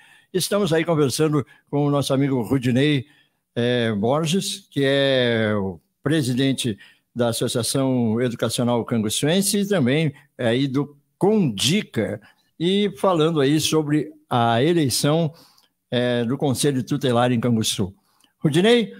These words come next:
gostaríamos de agradecer a sua participação, sempre aqui na Rádio Cultura, que é bem-vindo sempre aos nossos microfones,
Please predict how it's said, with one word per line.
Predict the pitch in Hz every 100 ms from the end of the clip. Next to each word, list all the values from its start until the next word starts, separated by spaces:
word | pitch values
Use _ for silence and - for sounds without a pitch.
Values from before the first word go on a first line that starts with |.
| - _ _ _ -
gostaríamos | 151 143 160 165 147 139 127 120 110 98 98 110 -
de | 127 110 117 113 107 101
agradecer | 98 117 117 107 - 131
a | 123
sua | 98 120
participação, | 101 110 - - 127 - 175 208
sempre | - - 170 190 127 117
aqui | 101 127
na | 120
Rádio | 117 113
Cultura, | 113 92 139 151
que | 143 123 117
é | 110
bem-vindo | 92 98 139 139 107 147 117
sempre | 98 127 147 165 131 120
aos | 104 98 92 92
nossos | 117 123 -
microfones, | 104 117 101 - 160 139